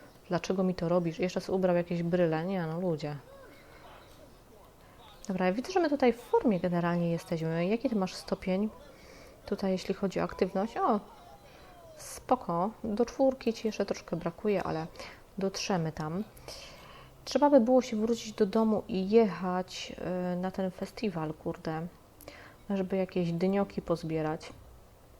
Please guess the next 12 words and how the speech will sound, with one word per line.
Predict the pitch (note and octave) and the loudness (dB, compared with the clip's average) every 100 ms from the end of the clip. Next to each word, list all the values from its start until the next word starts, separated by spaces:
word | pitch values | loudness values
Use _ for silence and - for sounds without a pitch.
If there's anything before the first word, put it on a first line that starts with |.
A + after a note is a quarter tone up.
| - - - - - - | -20 -20 -20 -18 -16 -6
E, | F#3 | -4
także | E3+ F3+ F3+ | -4 -4 -2
będziemy | F3+ F3 F#3 F3+ | -2 0 0 -2
cisnąć | - F3 - F3+ F3 | -4 -8 -4 -4 -2
do | F3 | -4
domu. | E3+ E3 D#3+ | -2 -4 -4
Słuchajcie, | - F3 F3+ F#3 G3 | -6 -2 -2 0 -2
zabieramy | F3 F3 F#3 F3 D#3+ | 0 2 2 2 0
dziecko, | G#3+ - F#3+ | -2 2 2
jedziemy | F3 F3 F3 | 2 2 0
na | E3+ | -2
festiwal. | - - F3 E3 C#3+ | -6 -6 -4 -2 -4